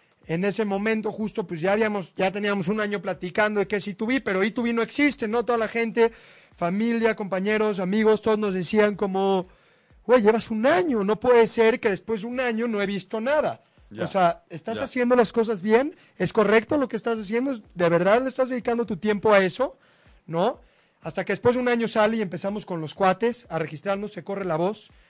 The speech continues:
Speaker 1: La Ibero nos hace un, una publicación
Speaker 2: Ujú.
Speaker 1: en revista impresa y en sus medios digitales, tanto en la
Speaker 2: Ok.
Speaker 1: página como redes sociales, creo que nada más fue Facebook, pero ayudó muchísimo.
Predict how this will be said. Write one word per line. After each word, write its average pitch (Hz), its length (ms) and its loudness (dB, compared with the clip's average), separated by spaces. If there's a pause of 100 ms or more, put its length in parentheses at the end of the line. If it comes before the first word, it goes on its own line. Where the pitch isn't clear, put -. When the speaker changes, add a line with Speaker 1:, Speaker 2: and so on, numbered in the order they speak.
(100)
Speaker 1:
La 160 120 -2
Ibero 196 280 0
nos 180 200 -6
hace 185 160 -2
un, 180 240 -6
una 165 260 -4
publicación 180 680 -2 (120)
Speaker 2:
Ujú. 117 340 -20 (200)
Speaker 1:
en 156 140 -8
revista 175 340 -4
impresa 214 460 0
y 185 80 -4
en 156 100 -6
sus 156 160 -6
medios 175 340 0
digitales, 196 480 -2
tanto 160 240 -10
en 147 40 -6
la 151 80 -4
Speaker 2:
Ok. - 40 -6
Speaker 1:
página 196 360 -2
como 151 180 -10
redes 165 220 -4
sociales, 170 320 -8
creo 165 160 -12
que 156 80 -12
nada 156 140 -4
más 156 140 -4
fue 170 120 -4
Facebook, 208 460 -2
pero 139 200 -6
ayudó 160 300 -4
muchísimo. 208 720 -6